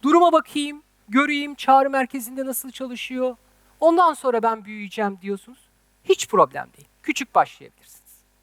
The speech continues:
Bulut güvenliği benim için öncelik. Evet, bizim için de öncelik. Biz bulut partnerlerimizi seçerken bile bu güvenlik önceliğinden, eee, önceliğini ön-,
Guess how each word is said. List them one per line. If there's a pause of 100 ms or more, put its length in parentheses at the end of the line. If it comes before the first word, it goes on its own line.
(1500)
Bulut (280)
güvenliği
benim
için
öncelik. (240)
Evet,
bizim
için
de
öncelik. (520)
Biz
bulut
partnerlerimizi
seçerken
bile (520)
bu
güvenlik
önceliğinden, (960)
eee, (200)
önceliğini
ön-,